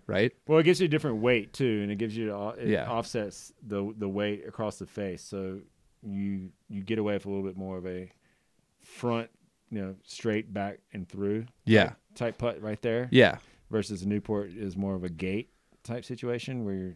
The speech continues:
Speaker 2: you're swinging the gate.
Speaker 1: Yeah, and this one's also, you know, this is, you know, for, if I cut this out, this is a Newport, right? Which I think is genius. Like, I, I know why they're doing it. They're saying,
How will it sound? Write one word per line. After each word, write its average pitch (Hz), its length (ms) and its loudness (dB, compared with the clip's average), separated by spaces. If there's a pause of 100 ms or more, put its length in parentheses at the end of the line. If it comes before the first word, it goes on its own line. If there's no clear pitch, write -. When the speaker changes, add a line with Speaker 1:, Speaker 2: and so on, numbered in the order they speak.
Speaker 2:
you're 90 120 -10
swinging 104 360 -6
the 92 80 -4
gate. 95 280 -6 (720)
Speaker 1:
Yeah, 85 300 2 (100)
and 127 140 8
this 131 160 10
one's 117 320 6 (320)
also, 113 340 10
you 107 120 8
know, 107 180 6
this 113 260 -2
is, 104 160 -4
you 107 80 -6
know, 98 140 -6
for, - 140 -14
if 113 80 -12
I 110 80 -10
cut 113 200 -12
this 131 200 -10
out, 101 200 -16
this 117 100 -16
is 107 100 -14
a 101 60 -12
Newport, 98 460 -14
right? 98 180 -6 (360)
Which 139 160 12
I 156 40 12
think 147 140 10
is 117 80 6
genius. 147 540 2
Like, 120 320 6
I, 127 180 8
I 143 100 10
know 170 140 12
why 135 140 12
they're 110 100 10
doing 117 260 10
it. 92 140 0
They're 107 120 10
saying, 104 360 8